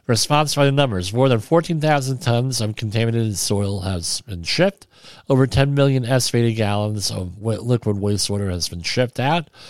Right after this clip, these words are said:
Six hundred twenty-seven indoor air quality screenings. And, uh, why do they always mention this? The Welcome Center has received four hundred forty-eight visitors. That might be like a road trip this summer,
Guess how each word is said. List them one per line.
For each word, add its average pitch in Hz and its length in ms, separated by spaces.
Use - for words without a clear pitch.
Six - 340
hundred 147 280
twenty-seven 127 920
indoor 120 360
air 120 140
quality 104 460
screenings. 104 840
And, 117 520
uh, - 220
why 180 180
do 226 100
they 139 140
always 95 320
mention 101 260
this? 135 140
The 80 120
Welcome 120 520
Center 90 320
has 87 320
received 101 380
four 104 200
hundred 98 260
forty-eight 92 520
visitors. 87 500
That 196 300
might 185 360
be 151 380
like 127 260
a 101 80
road 127 300
trip - 320
this 95 180
summer, 90 440